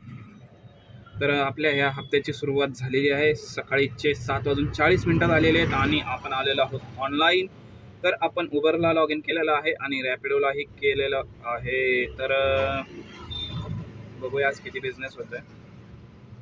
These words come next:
आणि Rapido-ला, नाही, Uber-ला आज पंधराला दोनशे दहा इन्सेंटिव्ह आहे. तर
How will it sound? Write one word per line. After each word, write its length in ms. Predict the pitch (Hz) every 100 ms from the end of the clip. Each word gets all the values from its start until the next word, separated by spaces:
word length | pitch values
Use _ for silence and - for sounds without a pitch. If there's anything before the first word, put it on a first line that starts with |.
| - -
आणि 420 | - 127 127 123
Rapido-ला, 680 | 123 123 135 135 131 131 127 120 -
नाही, 140 | 127 104 - 127
Uber-ला 320 | 139 151 160
आज 300 | 156 135 139
पंधराला 540 | - - 143 139 143 143
दोनशे 440 | 139 139 - 147
दहा 220 | 139 135
इन्सेंटिव्ह 640 | 131 131 135 131 143 143 123
आहे. 380 | 127 - - - - - -
तर 80 | -